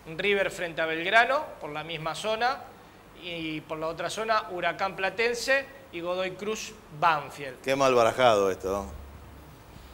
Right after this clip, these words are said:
Speaker 2: Fíjese, los cuatro de un lado y los cuatro del otro. Central, River, Racing.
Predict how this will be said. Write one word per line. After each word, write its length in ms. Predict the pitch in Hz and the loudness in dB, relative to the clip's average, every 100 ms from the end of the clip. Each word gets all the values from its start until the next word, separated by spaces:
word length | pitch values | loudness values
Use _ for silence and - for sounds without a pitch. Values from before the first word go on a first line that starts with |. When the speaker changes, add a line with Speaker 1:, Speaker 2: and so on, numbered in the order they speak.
| - - - | -20 -20 -10
Speaker 2:
Fíjese, 440 | 143 139 117 110 | -2 2 2 2
los 140 | 98 98 | 0 0
cuatro 380 | 160 156 143 127 | 4 4 6 2
de 60 | |
un 100 | 143 | 4
lado 220 | 147 165 143 | 6 8 8
y 60 | |
los 120 | 120 | 6
cuatro 300 | 117 123 113 | 4 2 2
del 120 | 107 90 | -2 -2
otro. 200 | 87 87 | -6 -4
Central, 640 | 139 143 151 123 80 - - - - | -2 0 4 6 6 0 -16 -20 -8
River, 480 | 143 156 127 95 82 85 | 0 4 4 2 -4 4
Racing. 440 | 160 139 113 - | 10 10 8 -2